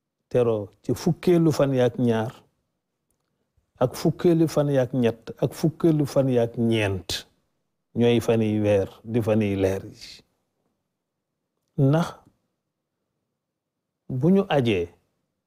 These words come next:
ca fukkeelu fan ya di bésu Tabaski, fukki fan yaak benn ak fukki fan yaak ñaar ak fukki fan yaak ñett ba ca fukki fan yaak ñeent, yooyu yépp ci guddi leer ya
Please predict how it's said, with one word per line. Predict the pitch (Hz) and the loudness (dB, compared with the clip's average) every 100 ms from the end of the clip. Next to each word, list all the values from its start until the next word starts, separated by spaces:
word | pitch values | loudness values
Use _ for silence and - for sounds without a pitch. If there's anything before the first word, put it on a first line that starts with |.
| _ _ _ _ _ _ _ | _ _ _ _ _ _ _
ca | 175 | -2
fukkeelu | 156 196 - 202 196 185 | 0 -2 -2 2 2 2
fan | 170 160 147 | -2 -2 -2
ya | 139 139 | 0 0
di | 127 151 | 2 2
bésu | 160 - 156 | 2 0 0
Tabaski, | 147 135 117 127 135 - _ _ _ _ _ _ _ _ _ _ _ _ _ | 0 -2 -2 -4 -6 -10 _ _ _ _ _ _ _ _ _ _ _ _ _
fukki | - 185 - 190 180 | -2 -2 2 2 2
fan | 180 160 | 2 2
yaak | 156 147 143 | 4 2 0
benn | 135 139 135 143 143 _ _ | 0 0 0 -4 -12 _ _
ak | - 131 | -4 -2
fukki | - 156 - 156 | -2 -2 0 0
fan | 151 147 | 0 0
yaak | 143 139 139 | 2 0 0
ñaar | 139 135 131 135 - _ _ _ | 0 2 2 -2 -8 _ _ _
ak | 143 - | -4 -2
fukki | 165 - 170 156 | -4 0 0 2
fan | 151 143 | 0 0
yaak | 135 131 139 | 2 0 0
ñett | 139 131 - 131 | -2 -2 -2 -4
ba | 127 | -2
ca | 131 151 | 0 0
fukki | 175 - 151 | -2 -2 -2
fan | 151 135 | 0 2
yaak | 127 139 | 0 0
ñeent, | 127 117 117 - _ _ 110 | 0 0 -2 -8 _ _ -2
yooyu | 131 143 131 113 | 0 2 0 -2
yépp | 117 175 269 269 - _ _ _ _ _ _ _ _ _ _ _ _ _ - | 2 2 2 0 -10 _ _ _ _ _ _ _ _ _ _ _ _ _ -4
ci | 165 | 0
guddi | 131 147 127 135 123 | 2 0 2 0 2
leer | 123 123 113 110 | 2 2 2 0
ya | 101 120 | -4 -8